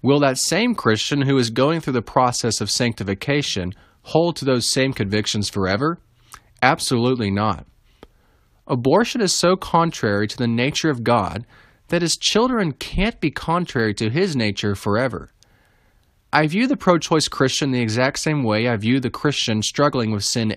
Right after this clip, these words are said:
A, B, or C. When we are washed by the blood, we are made positionally sinless, but not practically. So the rest of our life here on this earth is devoted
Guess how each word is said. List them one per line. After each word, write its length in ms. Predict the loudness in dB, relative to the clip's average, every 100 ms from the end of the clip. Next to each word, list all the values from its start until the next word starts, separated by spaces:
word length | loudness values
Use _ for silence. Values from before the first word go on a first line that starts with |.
| -2
A, 340 | 0 0 -4 -8 _ _
B, 280 | 0 2 2
or 160 | 0 -2
C. 480 | -2 0 -2 -4 -12 _ _ _ _ _ _ _ _ _ _ _
When 120 | 0
we 140 | 2 2
are 100 | 2
washed 480 | 4 4 4 0 2
by 120 | 2
the 100 | 2
blood, 480 | 0 2 2 0 -2
we 180 | -2
are 80 | -2
made 320 | -2 -2 -4
positionally 800 | 0 0 2 2 0 -2 -2 -2
sinless, 480 | -2 -2 -2 -2 -4
but 160 | -4 -2
not 260 | -2 -4
practically. 640 | 0 2 2 -2 -6 -6 -8 -16 _ -20 -20 _ _ -16
So 120 | -2 2
the 120 | 4
rest 260 | 4 2
of 80 | 0
our 100 | 0
life 340 | 2 2 2 0
here 180 | 0
on 80 | 2
this 200 | 0 -2
earth 300 | 0 0 0
is 140 | -2 0
devoted 580 | 0 2 2 2 -2